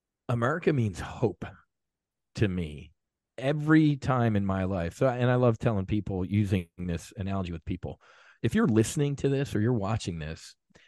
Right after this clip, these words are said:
you have survived every one of your worst days,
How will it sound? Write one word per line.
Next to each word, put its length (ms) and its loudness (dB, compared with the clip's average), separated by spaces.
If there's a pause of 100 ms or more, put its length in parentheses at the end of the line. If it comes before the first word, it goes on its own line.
(120)
you 220 8
have 220 6
survived 800 0 (640)
every 280 6
one 200 4
of 100 0
your 140 0
worst 320 -2
days, 380 -8